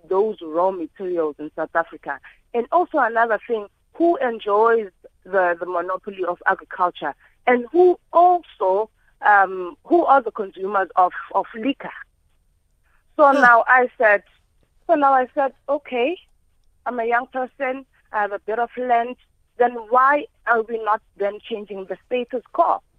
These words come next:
Speaker 1: Because we find microbrewers of craft beer having to get raw material from abroad, because in South Africa we do not have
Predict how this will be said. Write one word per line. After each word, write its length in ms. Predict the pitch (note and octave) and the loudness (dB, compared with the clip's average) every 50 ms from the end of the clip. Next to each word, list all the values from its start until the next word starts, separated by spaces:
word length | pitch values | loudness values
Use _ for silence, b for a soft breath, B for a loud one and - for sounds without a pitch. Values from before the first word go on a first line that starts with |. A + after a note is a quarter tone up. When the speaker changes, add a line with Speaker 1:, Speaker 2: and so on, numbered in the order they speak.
| _ _ _ _ _ _ _ _ _ _ _ _ | _ _ _ _ _ _ _ _ _ _ _ _
Speaker 1:
Because 280 | - G3+ G3 A3 A3+ A3+ - | -8 -2 0 0 0 0 -2
we 120 | G#3+ G#3+ | -6 -6
find 340 | G#3+ - - C4 C4 B3+ B3 | -4 0 2 2 2 2 0
microbrewers 760 | G3+ G#3+ G#3+ A3+ - - B3 A3 - F3+ G3 A#3 A#3+ A#3 G#3+ G#3 | -2 -2 -2 0 0 -2 -6 -8 -6 -6 -4 -4 -4 -4 -4 -6
of 160 | G3 F3 _ | -10 -10 _
craft 220 | - A#3 F#3+ F#3+ _ - | -8 -8 -8 -8 _ -8
beer 280 | F#3+ G3 G3+ G3 F#3 | -4 0 0 0 0
having 400 | E3+ G3 G#3+ A3 G#3 G#3+ F3+ D#4 - - | 0 -2 -4 -4 -4 -8 -10 -12 -14 -20
to 100 | F#3+ D#3 _ _ | -20 -20 _ _
get 260 | - F3+ G3 G#3+ G#3+ _ _ _ _ _ _ _ _ - | 0 0 0 0 0 _ _ _ _ _ _ _ _ -4
raw 180 | E3 F3+ G#3+ | -2 0 0
material 460 | A#3 A3+ G3+ - _ - C#4 C#4 C4 A#3 | 0 -2 -6 -12 _ -8 -4 -4 -4 -4
from 240 | - A#3 A3 G#3+ | -4 -6 -4 -2
abroad, 480 | G#3 G3 F#3 _ F3 F3 G3 A3+ A#3 A3+ - - | -2 -4 -4 _ -2 0 0 0 0 -2 -4 -8
because 200 | E3 F3 F3+ F3 | -10 -10 -10 -10
in 80 | E3+ D#3+ | -12 -12
South 180 | - F3 - - | -10 -8 -4 -4
Africa 320 | G3 G3 - G#3 - F3+ E3+ | -4 -4 -6 -8 -10 -10 -10
we 60 | F3 - | -12 -14
do 80 | - E3 G#3 | -12 -6 -4
not 140 | A3 G3 | -4 -4
have 120 | G#3 F#3+ | -4 -8